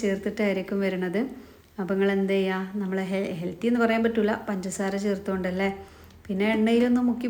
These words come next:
പൊരിക്കണില്ല. നമുക്ക് എപ്പോഴെങ്കിലൊക്കെ ഒരു മധുരം കഴിക്കണം എന്ന് തോന്നുകയാണെങ്കിൽ ദാ ഇതുപോലെ ഉണ്ടാക്കി വെക്കുകയാണെങ്കിൽ നമുക്കും കഴിക്കാം, ഗസ്റ്റ് വരികയാണെങ്കിൽ അവർക്കും കൊടുക്കാം. ചെറിയ എന്തെങ്കിലും ഫങ്ഷനോ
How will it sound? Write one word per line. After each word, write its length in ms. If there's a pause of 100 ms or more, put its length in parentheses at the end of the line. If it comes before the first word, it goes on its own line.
പൊരിക്കണില്ല. 520 (280)
നമുക്ക് 340
എപ്പോഴെങ്കിലൊക്കെ 680 (680)
ഒരു 180
മധുരം 340
കഴിക്കണം 360
എന്ന് 200
തോന്നുകയാണെങ്കിൽ 680 (140)
ദാ 80 (220)
ഇതുപോലെ 520
ഉണ്ടാക്കി 440
വെക്കുകയാണെങ്കിൽ 680 (580)
നമുക്കും 440
കഴിക്കാം, 420 (100)
ഗസ്റ്റ് 340
വരികയാണെങ്കിൽ 400
അവർക്കും 400
കൊടുക്കാം. 380 (680)
ചെറിയ 360
എന്തെങ്കിലും 480 (580)
ഫങ്ഷനോ 540